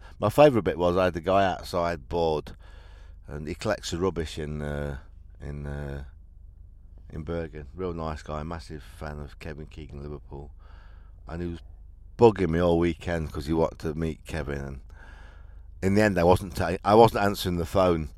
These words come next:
although he's a fantastic guy, B-, Board. And, uh, when we came down, we, I, I don't, it was a s-, can't remember if it was Saturday or Sunday, we finished the show, we came down to reception, and I could see Board standing, <laughs> I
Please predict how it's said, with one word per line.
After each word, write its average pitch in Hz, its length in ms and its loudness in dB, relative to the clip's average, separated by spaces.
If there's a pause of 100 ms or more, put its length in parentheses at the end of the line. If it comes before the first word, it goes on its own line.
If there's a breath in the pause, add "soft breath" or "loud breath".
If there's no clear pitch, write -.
(120)
although 110 280 10
he's 98 120 4
a 92 60 2
fantastic 98 580 -2
guy, 87 260 -2
B-, - 120 -8 (400 loud breath)
Board. 80 380 4
And, 82 220 0
uh, 85 280 0 (640 loud breath)
when 120 180 6
we 107 80 4
came 101 300 2
down, 95 300 0
we, 87 180 -4
I, 104 160 0 (160)
I 104 100 4
don't, 113 120 6
it 98 60 2
was 95 180 4
a 90 40 2
s-, - 260 4
can't 113 180 6
remember 98 180 4
if 90 40 2
it - 20 0
was 85 100 0
Saturday 98 340 0
or 85 60 0
Sunday, 92 300 0
we 87 120 2
finished 92 340 0
the 76 60 -4
show, 90 280 2
we 85 80 0
came 95 220 -2
down 90 200 0
to 87 80 -4
reception, 80 680 -2 (580 loud breath)
and 92 80 -2
I 98 60 2
could 95 180 0
see 113 240 4
Board 95 460 10
standing, 92 420 2 (120)
<laughs> - 100 -6 (880 loud breath)
I - 60 -6